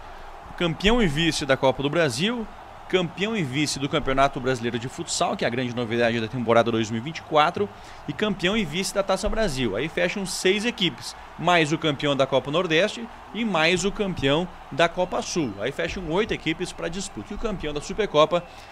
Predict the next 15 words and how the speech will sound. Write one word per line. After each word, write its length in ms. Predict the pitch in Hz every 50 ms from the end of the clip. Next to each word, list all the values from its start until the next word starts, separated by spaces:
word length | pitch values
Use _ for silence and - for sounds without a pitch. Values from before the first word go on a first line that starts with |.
| - - -
vai 340 | 113 110 110 143 151 175 190
pra 160 | - 180 170
Libertadores 600 | 175 170 165 170 165 170 151 143 147 156 156 143
da 100 | 139 170
América. 340 | 165 147 113 90 - - -
O 40 | -
São 240 | - 165 156 127
João 160 | 110 139 139 135
do 40 |
Jaguaribe, 440 | 131 156 156 175 151 127 151 156 -
que 100 | - 208
é 20 | 196
o 60 | 147
atual 300 | - - 143 143 170 180
campeão 560 | 175 190 160 131 117 - 123 147 170 175